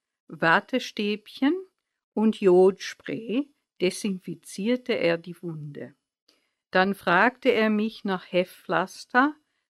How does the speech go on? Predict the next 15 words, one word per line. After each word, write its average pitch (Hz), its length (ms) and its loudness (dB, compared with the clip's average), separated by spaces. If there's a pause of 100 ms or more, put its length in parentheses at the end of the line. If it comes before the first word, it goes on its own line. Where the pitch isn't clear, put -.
zwei 190 380 2
Verbandspäckchen, 220 1500 -2 (400)
elastischen 175 880 0
Binden, 185 880 0 (320)
Sicherheitsnadeln 180 1600 -2 (280)
und 214 180 -6
Aspirintabletten 202 1800 -2 (300)
für 185 340 4
den 175 320 -2
Hautverletzten, - 1700 -4 (340)
dessen 214 400 2
offene 214 540 0
Wunde 180 580 -2
leicht 156 600 -4
blutete. - 680 -10